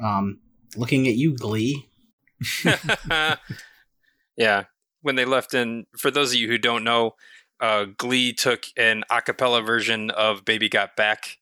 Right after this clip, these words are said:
Speaker 2: uh, by Jonathan Coulton, and even left in the lyrics where they said, uh, "Johnny C."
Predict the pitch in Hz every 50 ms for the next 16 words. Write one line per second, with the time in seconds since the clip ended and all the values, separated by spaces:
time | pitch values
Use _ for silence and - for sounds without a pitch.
0 | _ _ _ _ _ _ - 107 101 98 - 113 104 98 - - 110 107 110 -
1 | - 104 101 - 131 123 113 - 131 127 127 127 - 117 113 113 - 147 139 139
2 | 123 117 117 120 117 - - 123 117 117 117 113 117 117 120 117 110 - - -
3 | - - - - 107 110 117 110 110 110 110 107 107 104 - - 113 107 101 104
4 | 110 107 101 104 104 101 - - 123 113 113 110 104 - - - 117 113 110 101
5 | 95 92 -